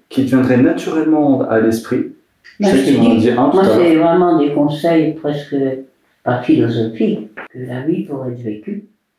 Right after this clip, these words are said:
Speaker 2: il faut avoir été aimé et aimé. Ça, j'en suis vraiment sûre. Parce que quelquefois, c'est, j'ai eu des problèmes à un moment avec Roger. Après, ça a été tellement chouette. C'est comme s'il fallait passer,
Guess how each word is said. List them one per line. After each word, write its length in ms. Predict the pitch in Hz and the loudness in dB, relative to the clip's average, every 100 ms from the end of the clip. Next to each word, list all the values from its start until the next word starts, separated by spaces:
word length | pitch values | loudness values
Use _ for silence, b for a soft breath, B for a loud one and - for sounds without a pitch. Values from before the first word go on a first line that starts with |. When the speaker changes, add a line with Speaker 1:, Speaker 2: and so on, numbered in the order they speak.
| _ _ 160 | _ _ -18
Speaker 2:
il 100 | 156 | -8
faut 160 | 170 | -2
avoir 400 | 160 160 180 175 | 0 0 0 0
été 320 | 160 160 156 | 0 0 2
aimé 480 | 143 151 180 196 - _ _ _ _ _ _ _ - | 2 2 2 -2 -8 _ _ _ _ _ _ _ -2
et 220 | 170 160 | 0 2
aimé. 320 | 151 156 - _ _ _ _ _ _ _ _ | 2 0 -6 _ _ _ _ _ _ _ _
Ça, 180 | - 98 | -4 -2
j'en 120 | 139 139 | -2 -4
suis 300 | - 143 135 | -6 -8 -6
vraiment 340 | 185 185 185 | -2 -2 -2
sûre. 440 | 190 - 202 - 117 _ _ _ | -4 -4 -4 -6 -12 _ _ _
Parce 220 | 254 262 262 | 0 0 0
que 80 | |
quelquefois, 440 | 269 254 - 294 320 | -2 -2 0 0 0
c'est, 160 | 320 220 175 - _ | -4 -8 -8 -10 _
j'ai 180 | _ 180 | _ 0
eu 160 | 165 160 | 2 2
des 60 | |
problèmes 360 | 160 165 202 143 | 2 0 0 0
à 200 | - 123 | 0 -2
un 40 | |
moment 260 | 127 135 139 | -4 -2 -2
avec 240 | 127 123 - - | -2 -8 -12 -18
Roger. 360 | 120 - 151 _ _ _ _ - | -20 -20 -20 _ _ _ _ -20
Après, 380 | - - 165 | -20 -16 -14
ça 120 | 160 - | -14 -14
a 40 | |
été 300 | - 151 - | -18 -18 -14
tellement 500 | 233 226 214 196 185 | -8 -6 -4 -4 -6
chouette. 480 | - - 190 190 190 _ _ _ _ _ _ | -8 -8 -6 -6 -8 _ _ _ _ _ _
C'est 100 | 160 | -4
comme 160 | 175 185 | -2 -2
s'il 320 | - 220 208 | -2 -4 -2
fallait 320 | 185 170 170 | 0 0 0
passer, 680 | 175 - - 208 214 220 - | -4 -4 -4 -2 0 -2 -10